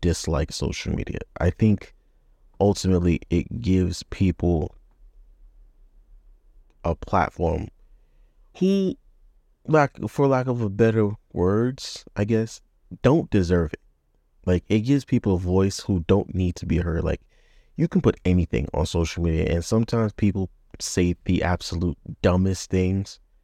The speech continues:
and spread the most stupid stuff,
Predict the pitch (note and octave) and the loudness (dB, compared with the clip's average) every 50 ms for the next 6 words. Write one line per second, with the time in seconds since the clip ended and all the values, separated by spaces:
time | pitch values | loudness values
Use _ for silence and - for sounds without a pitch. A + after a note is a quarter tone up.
0 | _ _ _ _ _ _ - - _ - F#2 F2+ F2+ E2+ D#2+ E2 E2 D#2 - - | _ _ _ _ _ _ -20 -16 _ 0 2 2 4 2 2 0 -2 -4 -6 -10
1 | _ _ _ _ _ _ _ _ _ _ - - - - - G#2 G2 F#2+ F2+ - | _ _ _ _ _ _ _ _ _ _ -16 -14 -10 -2 2 4 4 4 4 2
2 | G2 F2 F2 F2 E2 D#2+ - - - - - - - _ _ _ _ _ _ _ | 0 0 0 0 0 -2 -4 -8 -12 -14 -14 -16 -18 _ _ _ _ _ _ _
3 | _ _ _ _ _ _ _ _ _ _ _ _ _ _ _ - - - - - | _ _ _ _ _ _ _ _ _ _ _ _ _ _ _ -16 -12 -8 -8 -8
4 | - - - G#2 F#2 - G2 E2+ - - - - - E2+ E2+ F2 - - | -4 0 0 2 2 2 2 0 0 -2 -4 -2 0 2 2 0 -2 -4